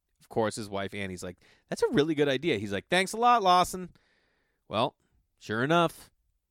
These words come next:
he just did it. He can do it on his own. He busts the windows out, rips the cabinets down, cuts out, frames it,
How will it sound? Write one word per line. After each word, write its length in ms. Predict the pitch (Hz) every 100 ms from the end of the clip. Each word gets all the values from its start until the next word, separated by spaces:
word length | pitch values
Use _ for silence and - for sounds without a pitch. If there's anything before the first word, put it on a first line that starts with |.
| _ _
he 120 | -
just 340 | 95 101 110 117
did 180 | 107 87
it. 120 | - _ _ _ _ _ _ _
He 220 | - 214
can 140 | 214 220
do 140 | 214
it 60 | 196
on 120 | 190
his 120 | 127
own. 300 | 160 160 87
He 160 | - 135 _ _ -
busts 240 | 165 -
the 100 | 175
windows 300 | 160 147 131
out, 200 | 143 123
rips 200 | 160 -
the 80 | 143
cabinets 440 | - 143 127 120
down, 240 | 131 127 123 _ _ -
cuts 320 | - 190 -
out, 280 | 170 170 -
frames 520 | - 170 175 170 147
it, 160 | 160